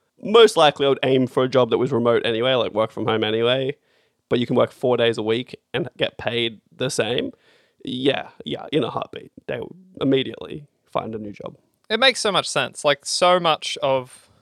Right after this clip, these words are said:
Speaker 2: the work day, like, when I did l-, work in that office, like, it, there's so much bullshit.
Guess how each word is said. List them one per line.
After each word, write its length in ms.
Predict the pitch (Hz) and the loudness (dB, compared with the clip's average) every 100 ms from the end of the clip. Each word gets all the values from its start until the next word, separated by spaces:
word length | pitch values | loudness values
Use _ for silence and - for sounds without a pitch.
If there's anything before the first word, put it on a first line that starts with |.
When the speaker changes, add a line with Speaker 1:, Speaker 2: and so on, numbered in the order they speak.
| _ _ _ _ | _ _ _ _
Speaker 2:
the 80 | 143 | -4
work 320 | 135 135 123 | 2 2 2
day, 120 | - 139 | 0 2
like, 160 | 170 | 4
when 120 | 190 165 | 4 4
I 80 | |
did 220 | 139 156 160 | 2 0 0
l-, 120 | 143 _ - | -4 _ 2
work 260 | 135 120 | 2 2
in 80 | 131 | -6
that 160 | 117 120 | -2 0
office, 440 | 131 - 98 - | 0 0 -6 -6
like, 180 | 131 - | -8 -4
it, 180 | 139 - | -6 -4
there's 160 | 170 | -4
so 100 | 240 | -2
much 200 | 262 - | -2 -4
bullshit. 460 | - 131 127 - - | -4 -4 -4 -10 -12